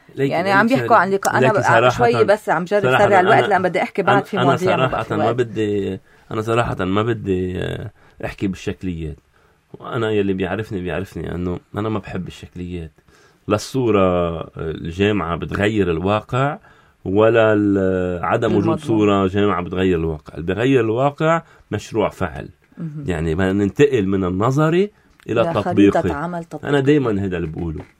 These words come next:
Speaker 1: كلنا بنحكي حلو بالنظري.
Speaker 2: آه.
Speaker 1: نحن مصيبتنا بالتطبيقي. تيوري شاطرين، براتيك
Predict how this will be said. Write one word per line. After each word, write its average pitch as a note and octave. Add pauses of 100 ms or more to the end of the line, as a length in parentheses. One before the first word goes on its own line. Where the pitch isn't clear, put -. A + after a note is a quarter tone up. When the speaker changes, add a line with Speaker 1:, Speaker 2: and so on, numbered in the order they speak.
(600)
Speaker 1:
كلنا D3+
بنحكي B2
حلو G#2+
بالنظري. E2 (200)
Speaker 2:
آه. E2+ (220)
Speaker 1:
نحن C3+
مصيبتنا B2
بالتطبيقي. G#2 (320)
تيوري A#2+
شاطرين، A#2
براتيك -